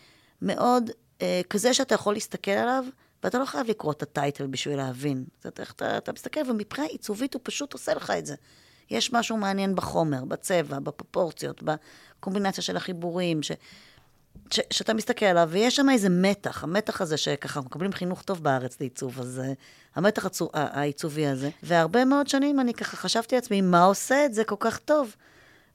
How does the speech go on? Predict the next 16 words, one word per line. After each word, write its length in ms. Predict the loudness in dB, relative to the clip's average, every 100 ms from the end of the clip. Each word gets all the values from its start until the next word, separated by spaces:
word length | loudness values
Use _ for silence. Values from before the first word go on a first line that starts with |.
| -6
ואחד 480 | 4 6 6 2 2
מהמסקנות 600 | 2 2 0 2 2 0
שלי 160 | 0 2
היה 220 | 4 2
זה 120 | 0
שאני 280 | -2 -2 -2
חושבת 420 | -2 -2 0 -2
שבתת 440 | -2 -4 -2 -2 -2
מודע 240 | 0 0
שלנו, 320 | 2 0 0
בגלל 200 | 0 0
שאנחנו 240 | -2 -4 -8
חיים 260 | -6 -4
בכזה 320 | -4 -4 -2 -2
מקום 280 | -4 -4
משוגע, 380 | -4 -6 -2 -2